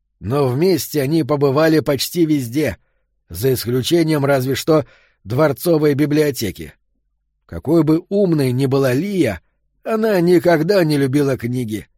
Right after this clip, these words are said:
Элден читал за них двоих. «Держу пари, его брат высмеивал его и за это», —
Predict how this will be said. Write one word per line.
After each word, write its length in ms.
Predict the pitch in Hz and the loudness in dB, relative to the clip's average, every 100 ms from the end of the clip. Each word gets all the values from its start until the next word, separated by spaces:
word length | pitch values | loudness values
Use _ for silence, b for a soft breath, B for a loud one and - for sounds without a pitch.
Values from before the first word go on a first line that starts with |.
| _ _ _ _ - | _ _ _ _ -8
Элден 480 | 226 208 156 143 120 | -2 0 2 0 0
читал 440 | 165 151 175 143 | -2 2 2 2
за 160 | 123 160 | 2 0
них 220 | 151 127 | 0 -4
двоих. 540 | 123 135 117 92 - _ _ _ _ _ _ _ _ - | -2 -2 -2 -4 -14 _ _ _ _ _ _ _ _ -14
«Держу 540 | 85 107 117 147 160 | -8 -6 0 2 2
пари, 420 | 160 156 170 175 | 4 4 6 6
его 220 | 160 151 | 4 2
брат 320 | 143 160 165 131 | 2 2 2 2
высмеивал 800 | 156 147 165 185 180 165 160 | -2 0 2 4 4 4 4
его 300 | 156 156 165 | 4 4 4
и 100 | 165 | 4
за 140 | 147 160 | 4 4
это», — 500 | 160 147 117 110 | 4 2 0 -6